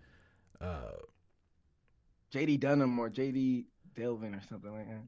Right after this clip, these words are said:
Speaker 1: Delvin. Jordan Delvin?
Speaker 2: Yeah, yep,
Speaker 1: Yeah,
Speaker 2: yep.
Speaker 1: that's him. That's him. All right, so it's them four announced, and then there's a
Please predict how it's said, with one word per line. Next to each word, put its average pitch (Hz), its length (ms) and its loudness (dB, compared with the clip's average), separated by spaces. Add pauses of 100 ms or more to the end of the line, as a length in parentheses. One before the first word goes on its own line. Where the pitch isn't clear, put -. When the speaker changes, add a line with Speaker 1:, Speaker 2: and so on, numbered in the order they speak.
(100)
Speaker 1:
Delvin. 123 500 12 (1400)
Jordan 151 340 12
Delvin? 175 440 12 (600)
Speaker 2:
Yeah, 127 340 4
yep, 127 260 0 (160)
Speaker 1:
Yeah, 113 180 4
Speaker 2:
yep. 127 120 4
Speaker 1:
that's 117 180 0
him. 90 260 -4
That's 98 220 -4
him. 87 240 -8 (580)
All 113 80 4
right, 110 140 0
so 147 120 8
it's 123 120 4
them 175 220 12
four 147 260 12
announced, 127 340 4
and 117 80 2
then 120 80 4
there's 113 220 4
a 101 320 0